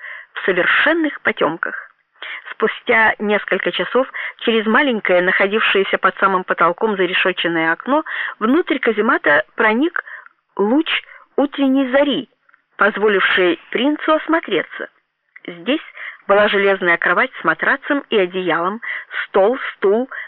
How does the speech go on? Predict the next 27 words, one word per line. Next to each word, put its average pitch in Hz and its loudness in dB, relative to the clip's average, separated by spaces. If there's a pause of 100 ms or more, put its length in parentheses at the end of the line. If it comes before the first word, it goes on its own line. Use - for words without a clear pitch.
маленькая 226 2
железная 175 2
печь - -2 (240)
и 254 0
ничего 202 0
больше. - 0 (640)
Для 175 -2
принца, 262 -4 (320)
привыкшего 220 2
пользоваться 220 0
всеми 311 0
жизненными 185 0
удобствами, 160 -2 (240)
такое 180 0
помещение 262 0
было 190 0
ужасно. - -2 (480)
Но 202 0
ещё 247 0
больше, 240 2
чем 190 0
эта 190 0
обстановка, - -4 (320)
терзало 269 4
молодого 240 4
испанца 294 0 (320)
сознание 233 2